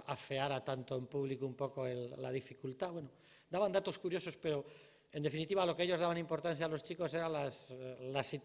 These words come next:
las dimensiones de calidad de vida distintas a la de rendimiento académico habitual, que también es importante, pero, pero subrayaban estos otros aspectos, ¿no?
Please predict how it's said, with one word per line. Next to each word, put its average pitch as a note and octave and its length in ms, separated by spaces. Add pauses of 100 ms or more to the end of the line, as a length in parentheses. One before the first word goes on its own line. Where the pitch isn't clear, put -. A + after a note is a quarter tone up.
las C#3 320
dimensiones D3+ 460
de F3 80
calidad D#3+ 300
de D3+ 80
vida E3+ 320 (460)
distintas D3 640
a D3+ 40
la C#3+ 100
de C#3 100
rendimiento B2+ 500
académico B2 480
habitual, G#2 480 (300)
que - 100
también A2+ 260
es B2+ 120
importante, C#3 580
pero, C3 280 (360)
pero B2 160
subrayaban C3 480
estos B2+ 260
otros A2+ 240
aspectos, G#2+ 600
¿no? C#3+ 140